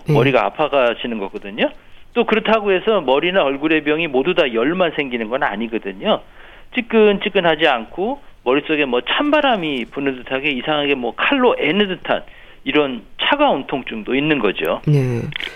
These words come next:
Speaker 1: 기와 혈이라는 말을 하잖아요. 얼굴에도 이런 지적들이 많은 것 같은데 어떨까요?
Speaker 2: 그렇죠. 이제 여기서 기혈이라고 하는 이야기는 뭐냐면 우리 몸의 혈액순환도 관련이 있거든요. 이게 이제 황제의 내경이라는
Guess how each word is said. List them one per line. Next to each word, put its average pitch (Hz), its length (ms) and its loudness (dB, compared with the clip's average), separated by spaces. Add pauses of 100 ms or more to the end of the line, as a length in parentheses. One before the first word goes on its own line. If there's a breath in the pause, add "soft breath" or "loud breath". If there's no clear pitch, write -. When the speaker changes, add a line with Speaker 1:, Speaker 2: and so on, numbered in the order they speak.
(560 loud breath)
Speaker 1:
기와 277 720 4
혈이라는 339 560 4
말을 151 240 2
하잖아요. 208 680 0
얼굴에도 269 500 4
이런 214 260 4
지적들이 202 460 0
많은 151 260 2
것 226 140 2
같은데 160 360 -2
어떨까요? - 480 -6 (340)
Speaker 2:
그렇죠. 190 320 0
이제 160 140 -2
여기서 151 260 2
기혈이라고 175 880 0
하는 156 260 -2
이야기는 131 560 -2
뭐냐면 127 680 0
우리 127 140 0
몸의 151 340 2
혈액순환도 185 840 0
관련이 131 400 0
있거든요. 117 720 -2
이게 123 120 -10
이제 160 200 -2 (400 loud breath)
황제의 254 420 2
내경이라는 160 680 0